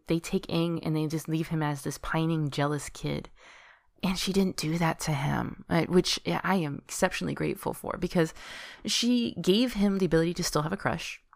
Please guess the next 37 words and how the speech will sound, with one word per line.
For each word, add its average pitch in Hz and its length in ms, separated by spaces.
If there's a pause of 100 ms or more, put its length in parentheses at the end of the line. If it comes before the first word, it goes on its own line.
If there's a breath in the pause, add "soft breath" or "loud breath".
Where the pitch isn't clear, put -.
gave 151 260
him 190 180
the 190 100
right 170 240
to - 80
still 175 300
like 170 240
Katara. 190 520 (840 loud breath)
But, 233 340 (480)
and 226 160
Katara 254 600
even 320 240
admits 302 340
at 247 80
one 214 160
point 233 280
where 226 120
I 220 100
tried 240 360 (100)
to - 100
kind 294 240
of 262 60
see - 220
if - 100
I'd 254 140
have 220 180
feelings, 110 420
which - 160
I - 40
think 160 240
we've 151 180 (140)
all 156 240
done 139 220
that, 147 340 (600 soft breath)
and 240 280
they 247 80
just 247 200